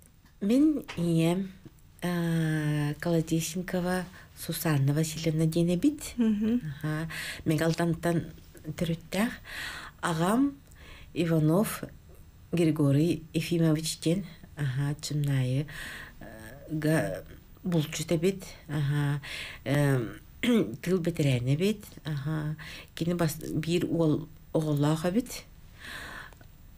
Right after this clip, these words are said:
Speaker 1: Иван диэн. Онтон ием, э, Вася ден уоллаах эбит.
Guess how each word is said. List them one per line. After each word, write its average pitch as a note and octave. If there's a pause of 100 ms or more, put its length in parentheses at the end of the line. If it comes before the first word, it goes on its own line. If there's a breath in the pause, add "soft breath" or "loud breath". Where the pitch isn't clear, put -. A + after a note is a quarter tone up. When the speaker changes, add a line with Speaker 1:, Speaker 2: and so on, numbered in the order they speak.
(460)
Speaker 1:
Иван D3+
диэн. A3+ (380)
Онтон C#3+
ием, D3+ (120)
э, F#2 (100)
Вася C#3
ден C3+
уоллаах A2+
эбит. A#2+